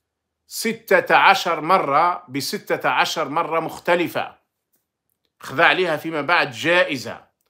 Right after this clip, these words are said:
نفس السؤال يطرحوا له ستاشر مرة، كل مرة بصيغة مختلفة ومن زاوية مختلفة،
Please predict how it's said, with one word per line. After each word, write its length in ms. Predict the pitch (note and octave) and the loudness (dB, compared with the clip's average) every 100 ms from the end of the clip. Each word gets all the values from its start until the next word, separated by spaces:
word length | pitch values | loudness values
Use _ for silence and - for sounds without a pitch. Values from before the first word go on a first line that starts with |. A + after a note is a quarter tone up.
| _ _ _ _ _ _ _ | _ _ _ _ _ _ _
نفس 300 | C#3 A#3+ B3 | 2 2 2
السؤال 680 | A3 - G#3+ A#3 B3+ B3 G#3+ _ _ - | -4 -6 -6 -4 -2 -2 -4 _ _ -8
يطرحوا 460 | D3+ E3+ E3 A#3 A#3+ | -6 -4 -2 -2 -2
له 80 | |
ستاشر 680 | G#3+ - - C4+ C4 - G3+ | -4 -6 0 2 2 2 2
مرة، 400 | G3 C3+ F2+ - | 2 0 -6 -14
كل 300 | - D4+ A#3+ | -4 -2 0
مرة 640 | G3+ C#4+ A3+ G#3+ A#3+ C4+ | 4 2 4 4 4 4
بصيغة 440 | G3 E3+ - A3+ G3+ | -4 -8 -4 2 2
مختلفة 600 | G3 - A3 A3+ G3 B3 | 0 -2 -2 -2 -2 -2
ومن 180 | A3+ F3+ | 0 -2
زاوية 280 | G#3 A3 | -4 -4
مختلفة، 500 | G#3 - E3+ B2 - | -8 -8 -8 -8 -12